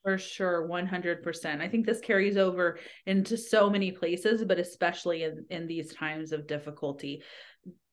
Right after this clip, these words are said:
You know, not just death, but any kind of difficulty in people's lives, there's a supportive way to handle it. And it's not by demanding that they tell you about themselves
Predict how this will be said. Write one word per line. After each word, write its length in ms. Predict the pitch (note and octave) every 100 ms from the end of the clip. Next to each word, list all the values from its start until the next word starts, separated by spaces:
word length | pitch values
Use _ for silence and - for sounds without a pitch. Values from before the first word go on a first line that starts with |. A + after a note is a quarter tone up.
| _
You 100 | A3
know, 160 | D4+ E4
not 260 | D#4+ F4+
just 200 | G#4 G#4
death, 240 | G3+ F3 F3+
but 120 | A3 -
any 200 | C#4+ F4
kind 200 | G#3+ F3
of 120 | D#3+
difficulty 580 | D3 - D#3+ F#3+ - D3+
in 100 | D#3
people's 380 | F3 - E3
lives, 400 | D3 D3+ G3+ C#4 - - - _ E4
there's 240 | A#4 B4+
a 160 | A#4+ -
supportive 600 | - - G3+ G#3 G3 F3+
way 260 | F3 E3+
to 80 | F3
handle 460 | - F3+ E3+ F#3 -
it. 320 | F2+ - - -
And 200 | F#3+ G3
it's 200 | G3 G3
not 600 | G#3 G3+ G#3+ A#3+ G#3+ - - - F#3 -
by 160 | F#3
demanding 840 | F#3+ G#3+ F#3+ F3+ G3 G#3 E3+ D#3+ E3+
that 160 | E3
they 160 | E3+ E3
tell 260 | E3 F#3 F#3
you 220 | F3+ E3
about 280 | D#3+ D#3 D#3
themselves 720 | D3+ D3 B3 B3 A#3+ A3+